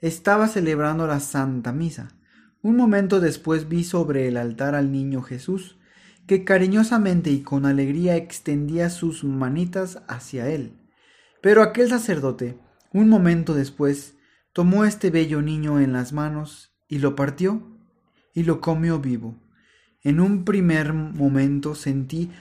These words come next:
aberración a ese sacerdote por comportarse así con Jesús. Pero enseguida fui iluminada al respecto y conocí que el sacerdote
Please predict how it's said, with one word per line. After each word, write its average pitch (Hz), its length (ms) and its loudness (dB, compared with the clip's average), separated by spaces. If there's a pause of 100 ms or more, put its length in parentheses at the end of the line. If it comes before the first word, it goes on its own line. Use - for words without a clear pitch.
(260)
aberración 156 800 -2
a 151 140 -2
ese 156 200 -6
sacerdote 160 760 -4 (340)
por 175 400 4 (320)
comportarse 170 680 0
así 180 260 -4
con 160 240 -8
Jesús. 123 480 -12 (920)
Pero 170 180 4
enseguida 175 600 2
fui 202 260 -4
iluminada 151 760 0 (240)
al 139 180 0
respecto 147 760 -4
y 165 140 -8
conocí 147 840 -2
que 139 120 -2
el 131 80 -4
sacerdote 147 800 -4